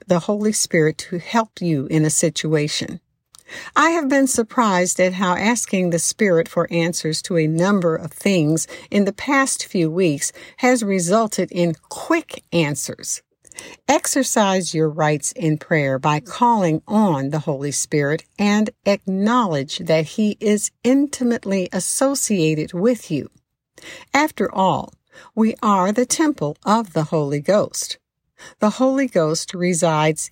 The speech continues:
in us, with us, and operates through us. Put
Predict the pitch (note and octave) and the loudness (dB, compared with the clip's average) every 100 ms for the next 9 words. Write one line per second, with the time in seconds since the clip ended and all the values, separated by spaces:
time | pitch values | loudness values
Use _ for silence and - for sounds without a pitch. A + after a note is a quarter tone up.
0 | - C4 C#4 - B3 B3 - - _ _ | 0 2 2 0 0 0 -4 -8 _ _
1 | E3 E3 C#4+ C#4+ - D#3+ E3 - - - | -2 0 0 -2 -4 -2 -2 -4 -10 -8
2 | - A#3 A#3 A3+ - - C4 - E3+ D#3 | 0 2 2 -2 -4 0 0 0 -2 0
3 | D#3 E3 - - _ _ - C#4 B3 D#3+ | -2 -2 -6 -8 _ _ 0 2 2 -2
4 | C3+ - - - _ _ _ _ _ _ | -4 -4 -4 -6 _ _ _ _ _ _
5 | _ - - _ - E4 D#4+ | _ -20 -20 _ 0 0 0